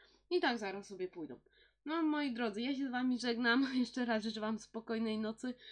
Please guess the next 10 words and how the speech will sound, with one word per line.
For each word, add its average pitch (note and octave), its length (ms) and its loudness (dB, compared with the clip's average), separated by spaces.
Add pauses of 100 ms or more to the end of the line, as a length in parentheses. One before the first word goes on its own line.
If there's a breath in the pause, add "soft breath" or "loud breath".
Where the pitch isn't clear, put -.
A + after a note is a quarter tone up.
(160 loud breath)
super B3 380 -4
czwarteczku, A#3+ 640 -4
fajnego A3 400 -4
piąteczku A3 720 -6 (440 soft breath)
i D4 140 -2
widzimy G3+ 460 -2
się G#3+ 180 -2
już A3+ 200 -2
w - 60 -18
styczniu E4+ 720 0